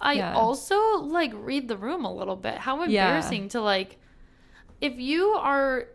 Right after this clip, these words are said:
Speaker 1: in the wedding, you probably only know, like, a third of the people there.
Speaker 2: Yeah.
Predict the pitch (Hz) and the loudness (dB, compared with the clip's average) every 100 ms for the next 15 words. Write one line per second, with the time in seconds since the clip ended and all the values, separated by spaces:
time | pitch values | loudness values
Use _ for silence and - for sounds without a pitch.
0 | - 277 277 240 202 185 - - 220 - | -4 -2 0 -2 -2 -2 -4 -12 -14 -18
1 | _ _ _ _ _ - 262 339 370 339 | _ _ _ _ _ -10 -2 2 2 2
2 | 285 254 247 233 220 220 214 202 208 - | 0 0 0 0 2 2 2 -2 -6 -10
3 | - 240 220 202 190 180 190 - 185 180 | -10 -6 -4 -4 -6 -8 -12 -12 -12 -8
4 | 190 - - 180 | -8 -8 -4 -2